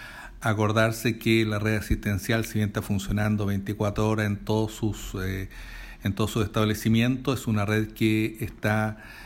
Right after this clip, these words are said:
eh, en cierta forma, destinada o dirigida a los pacientes covid, por lo tanto, la atención en los tiempos puede no ser la, la adecuada o no ser la que uno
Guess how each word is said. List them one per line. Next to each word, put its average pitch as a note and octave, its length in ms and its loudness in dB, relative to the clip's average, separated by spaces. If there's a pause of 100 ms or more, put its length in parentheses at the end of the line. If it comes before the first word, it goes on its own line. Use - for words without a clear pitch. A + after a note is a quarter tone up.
(200)
eh, G2 160 2
en G2 100 0
cierta A2 360 0
forma, A2+ 600 2
destinada G#2+ 680 0
o A2+ 80 2
dirigida G#2+ 540 2
a - 20 2
los A2 120 -2
pacientes G2+ 440 -2
covid, A2 300 2
por B2 160 -2
lo G2+ 100 0
tanto, G#2 360 0
la G2 160 2
atención G2 440 0
en G2+ 100 0
los G2 200 -2
tiempos A#2 400 0
puede G#2 320 2
no G2 280 2
ser A2 240 0
la, G#2 600 -2
la G#2 140 -2
adecuada G2+ 600 -4 (380)
o G2 100 0
no G2 100 2
ser G#2 160 -2
la G2+ 120 0
que - 100 -6
uno G2+ 380 -2